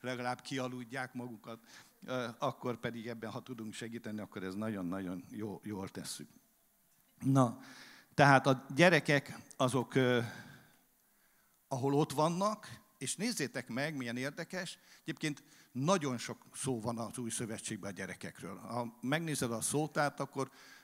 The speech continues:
több száz előfordulása van gyerekek és gyerekek kapcsolatosan. Ahol ők ott vannak, ott ők elviszik a sót.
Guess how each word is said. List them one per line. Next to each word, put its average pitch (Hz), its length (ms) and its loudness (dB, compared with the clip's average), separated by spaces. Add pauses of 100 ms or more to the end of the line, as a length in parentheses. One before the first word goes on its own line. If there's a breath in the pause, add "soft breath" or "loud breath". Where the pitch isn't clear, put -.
(140 loud breath)
több 170 220 6
száz 120 460 6
előfordulása 110 840 -2
van 104 300 -12
gyerekek 127 460 0
és 92 140 -8
gyerekek 107 420 -6 (220)
kapcsolatosan. - 560 -10 (520 loud breath)
Ahol 196 340 4
ők 220 300 2
ott 160 180 4
vannak, 143 640 4
ott 135 180 -8
ők 180 360 2
elviszik 131 600 0
a 107 220 -4
sót. - 520 -8